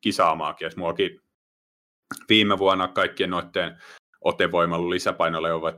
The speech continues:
sun muut hupiukkoilun takia lo-, lokakuussa mulla oli ne Suomen vahvin mieskisat, niin olikohan kolme viikkoa ennen niitä kisoja mulle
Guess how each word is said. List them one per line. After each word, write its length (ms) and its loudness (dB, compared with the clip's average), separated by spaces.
sun 180 -6
muut 460 -4
hupiukkoilun 720 2
takia 440 0
lo-, 160 2
lokakuussa 680 4
mulla 200 -2
oli 340 -2
ne 160 -8
Suomen 300 0
vahvin 300 2
mieskisat, 640 0
niin 340 -10
olikohan 320 0
kolme 340 4
viikkoa 380 -2
ennen 180 -6
niitä 200 -8
kisoja 320 0
mulle 200 -6